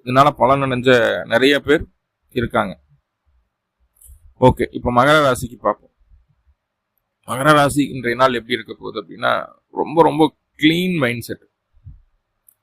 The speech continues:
இதுதான், இப்படித்தான், இதுதான் செய்ய போறோம், இப்படிதான் அது நடக்க போகுது, இப்படிதான் அது அவுட்புட் வரப்போகுது அப்படிங்கிறது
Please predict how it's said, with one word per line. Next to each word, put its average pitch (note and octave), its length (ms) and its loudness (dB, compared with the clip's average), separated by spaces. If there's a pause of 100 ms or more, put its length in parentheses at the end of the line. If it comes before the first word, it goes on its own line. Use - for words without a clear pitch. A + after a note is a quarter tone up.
(300)
இதுதான், C3+ 540 2
இப்படித்தான், C3 520 -2
இதுதான் B2+ 520 0
செய்ய D3 340 2
போறோம், C#3+ 300 0
இப்படிதான் C3 300 -2
அது C#3 200 4
நடக்க C3 300 -2
போகுது, B2+ 260 -4
இப்படிதான் B2+ 260 -4
அது B2+ 240 4
அவுட்புட் B2+ 240 -6
வரப்போகுது A#2 480 0
அப்படிங்கிறது A2 340 -12